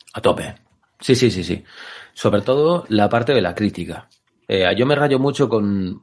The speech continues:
si los juegos de rol son arte, en qué medida pueden serlo.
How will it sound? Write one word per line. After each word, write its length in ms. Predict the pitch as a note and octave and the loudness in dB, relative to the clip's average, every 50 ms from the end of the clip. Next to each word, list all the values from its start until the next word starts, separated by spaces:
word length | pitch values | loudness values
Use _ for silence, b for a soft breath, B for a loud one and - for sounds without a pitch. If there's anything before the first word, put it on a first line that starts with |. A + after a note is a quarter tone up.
| _ _ | _ _
si 260 | - - - G2 F#2 | -16 -8 -4 -2 -2
los 280 | F#2 F#2+ F#2+ F#2+ F#2+ - | -2 -2 -2 -4 -4 -4
juegos 200 | - A2+ A2+ A2 | -2 -2 0 0
de 60 | G#2 A2 | 0 0
rol 140 | G#2+ G#2+ G#2 | 0 0 -2
son 200 | - G#2 F2+ G#2+ | -2 -4 -2 0
arte, 240 | B2+ C3+ C3 - C3 | 0 0 0 0 -2
en 100 | A#2+ A#2 | -2 0
qué 100 | - G#2 | -2 -2
medida 260 | G#2 G#2 G#2+ G#2 F#2 | 0 0 0 0 -2
pueden 240 | - G2 F2+ F2 F2+ | -2 -4 -4 -4 -4
serlo. 540 | F#2+ - C#3+ C3+ A#2+ A#2 B2+ B2 B2 B2 | -2 -2 0 0 0 0 0 0 0 0